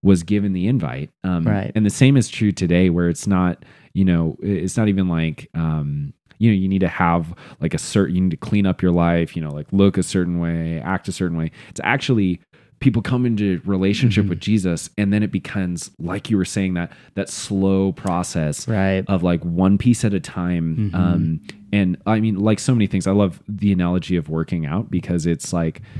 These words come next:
Speaker 1: um, you know, if anybody's like, you know, "One week and you're gonna lose fifty pounds," you know, like,
Speaker 2: Right. <laughs>
Speaker 1: they're, they're trying to sell you something, like, 'cause that's not actually how real change happens. It's typically
Speaker 2: Correct.
Speaker 1: one thing, and sometimes God will do a fast change in people,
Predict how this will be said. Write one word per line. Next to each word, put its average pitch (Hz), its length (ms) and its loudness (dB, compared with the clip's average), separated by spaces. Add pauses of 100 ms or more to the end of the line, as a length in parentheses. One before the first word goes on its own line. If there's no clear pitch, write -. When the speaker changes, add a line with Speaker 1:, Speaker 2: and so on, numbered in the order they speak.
(240)
Speaker 1:
um, 80 400 0 (240)
you 95 80 -2
know, 90 140 0
if - 160 -6
anybody's 90 420 0
like, 71 300 -8
you 78 60 -6
know, 67 80 -8
"One 78 340 -2
week 80 320 -6
and 73 120 -10
you're 67 100 -12
gonna 69 120 -8
lose 78 320 -2
fifty - 400 -8
pounds," - 560 -10
you 95 60 4
know, 87 120 2
like, 98 200 6
Speaker 2:
Right. 110 360 2
<laughs> - 40 -4
Speaker 1:
they're, 156 380 6
they're 196 120 8
trying 214 300 6
to 220 80 6
sell 233 260 6
you 202 120 8
something, 110 420 2
like, 139 200 6
'cause 151 180 2
that's 147 220 2
not 156 120 2
actually 135 280 0
how 113 200 -4
real 107 400 2
change 101 480 -4
happens. 135 580 -2 (380)
It's - 120 -18
typically 117 380 4
Speaker 2:
Correct. 104 360 2
Speaker 1:
one 104 280 4
thing, 104 360 2
and 98 180 2
sometimes 156 520 2
God 87 280 2
will 95 80 4
do 92 180 4
a 82 40 2
fast - 520 -4
change 95 260 2
in 101 80 4
people, 117 440 2